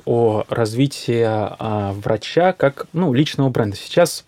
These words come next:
полно всяких блогов, ты можешь вести в Инстаграме блог по своей специальности, можешь вести страничку там в социальной сети, а, м,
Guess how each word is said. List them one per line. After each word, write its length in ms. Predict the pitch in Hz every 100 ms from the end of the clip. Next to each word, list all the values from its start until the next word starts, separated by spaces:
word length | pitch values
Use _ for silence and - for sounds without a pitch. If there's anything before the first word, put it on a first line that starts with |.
| -
полно 320 | 127 147 135
всяких 380 | - 110 - 95
блогов, 480 | 113 131 185 160 -
ты 120 | 123
можешь 240 | 123 120
вести 260 | 123 - 123
в 60 | 113
Инстаграме 560 | 113 117 113 139 143
блог 260 | 120 123 127
по 100 | 110
своей 240 | - 117
специальности, 760 | 120 - - 117 110 104 - 107 - - -
можешь 300 | 113 120 110
вести 180 | 113 -
страничку 480 | 120 113 117 151 -
там 140 | 135
в 40 | 131
социальной 380 | 135 131 127
сети, 540 | 120 156 - 127 117 113
а, 580 | 101 95 92 101 98 90
м, 560 | 104 101 - - 92 92